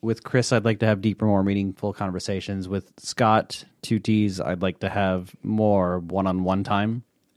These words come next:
And then I'd like to see Kelly more often and have conversation with her. I,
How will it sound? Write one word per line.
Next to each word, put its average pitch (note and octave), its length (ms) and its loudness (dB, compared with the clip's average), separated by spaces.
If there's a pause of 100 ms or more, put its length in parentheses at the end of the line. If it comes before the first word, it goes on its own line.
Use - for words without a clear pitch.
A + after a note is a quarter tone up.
And B2+ 100 4
then B2 100 6
I'd A2+ 100 4
like B2 180 2
to G#2+ 320 4
see A2 640 -2 (200)
Kelly G2 320 0
more F2+ 240 -2
often F2 640 -6
and F#2+ 160 -6
have F2 480 -6
conversation F#2 500 -4
with - 120 -10
her. - 180 -6
I, C3+ 100 2